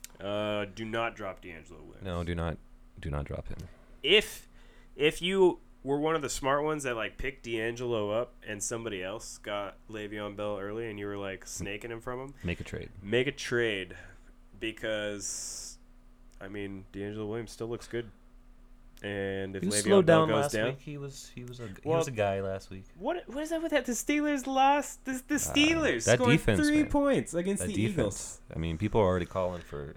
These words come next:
Speaker 2: Jim Schwartz to have a ho-, or a head coaching job next year
Speaker 1: Re-,
Speaker 2: again.
Speaker 1: really?
Speaker 2: Yeah. He's a good defensive coach. I, I thought he was with Buffalo.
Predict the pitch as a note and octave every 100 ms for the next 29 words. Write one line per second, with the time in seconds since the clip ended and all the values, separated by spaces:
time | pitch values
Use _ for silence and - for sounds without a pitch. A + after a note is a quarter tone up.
0 | E2 F2+ F2 - D#2+ D#2+ - C#2+ D2+ D2
1 | - - - D#2+ D2+ C#2+ D#2+ D#2+ - F2+
2 | - C2 - C#2 C#2 - F2 - - -
3 | - B2 B2 - - D3 D3+ A#2+ G#3+ G3+
4 | - - D2+ D2+ - - - C3+ G#3+ A#3+
5 | G3+ F#3 F3 E3 F3 D3 - C3 F#3 A#3
6 | A#3+ - - - - - - - - -
7 | - - - - - - - - - -
8 | - - - - - D#3 - D#3+ E3+ C#3+
9 | A2+ E2 E2 G2+ C#3+ D#3+ E3+